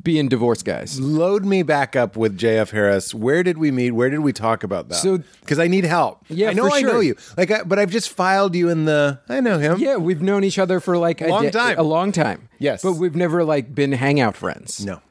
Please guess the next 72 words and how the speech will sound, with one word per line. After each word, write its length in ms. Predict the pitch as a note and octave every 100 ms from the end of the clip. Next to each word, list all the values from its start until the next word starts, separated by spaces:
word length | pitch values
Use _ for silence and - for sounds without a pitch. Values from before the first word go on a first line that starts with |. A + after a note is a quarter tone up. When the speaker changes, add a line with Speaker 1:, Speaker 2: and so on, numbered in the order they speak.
| _ -
Speaker 2:
Well, 140 | C3+ C3+
I 60 | C3
don't 140 | A2+
have 160 | G#2 F#2+
any. 120 | A2+ - -
<laughs> 140 | C3+ - A#3 - - D#3+
Speaker 1:
At 180 | D#3+
this 180 | D#3+ D#3+
point 180 | - D#3
in 60 | C#3
your 140 | C3+
life, 220 | C3 B2+
it's 180 | C3+ -
just 200 | C3+ -
you 160 | A#2 A#2
and 80 |
the 60 | A2
baby 340 | A2+ A2+ A#2+
and 100 | A#2+
Val? 220 | A2+ B2 C#3+ _ -
Speaker 2:
I 140 | E3
mean, 200 | E3+ E3
I, 140 | D3+ D#3
that's 280 | C3+ C3 -
the 120 | G#2+
good 140 | A2
excuse. 380 | G#2 - - C#3 - - -
We 120 | F3+
can 140 | D#3+ A2+
talk 180 | G2+
about 200 | F2+ F#2+ F2+
that. 180 | F#2
Don't 260 | D2+ A#2 D3+
you 220 | A#2 A#2
interview 360 | A#2 A#2 A#2+ A#2+
me. 200 | C3 A2+ - -
I 120 | C3+
just 140 | D3+ E3
don't 140 | F3
have 160 | C3+ B2+
a 60 | B2
lot 240 | A2+ A2
of, 180 | G2 -
the 260 | A#2+ - C#3
podcast 420 | F3+ G3 E3 A#2+
is 140 | B2 A2+
really 180 | A#2
how 160 | G2+ G#2+
I 80 | G2
hang 200 | G2 F#2+
out 220 | G2 G#2
with 160 | G2 -
people. 360 | F2+ E2 E2
Is 120 | D#2+ G2
that 180 | C3+
sad 240 | - D#3 E3
question? 180 | D3 E3+
Speaker 1:
No, 180 | G#3+ G#3+
no, 180 | G3 G#3+
no. 320 | G3 G#3+ C#3+
Speaker 2:
Okay, 120 | C3+
Speaker 1:
I've 80 | E3
Speaker 2:
good. 200 | F#2 -
Speaker 1:
thought 200 | D#3+ D#3+
about 280 | D3 C#3+ -
starting 380 | - C#3+ C3+
one 160 | C3+ B2+
just 280 | A2+ A2 -
to 100 | A2+
see 160 | C3
my 180 | A2 A2
friends. 540 | G#2 A2 G2 - -